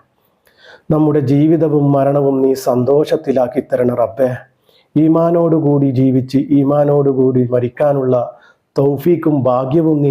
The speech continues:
ഞങ്ങൾക്ക് നൽകണ റബ്ബേ. അവസാനം, അവസാനം ലാ ഇലാഹ ഇല്ലല്ലാ എന്ന് പറഞ്ഞ്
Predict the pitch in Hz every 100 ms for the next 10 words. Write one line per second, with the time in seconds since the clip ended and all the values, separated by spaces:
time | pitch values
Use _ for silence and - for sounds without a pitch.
0 | 131 131 131 143 139 131 123 120 120 139
1 | 135 113 110 139 131 - _ _ _ -
2 | - - 139 147 147 170 180 185 160 156
3 | - _ _ _ _ _ _ _ _ _
4 | _ _ - 139 160 185 185 185 175 151
5 | 151 - 180 175 160 160 151 156 160 160
6 | 160 160 151 147 143 135 139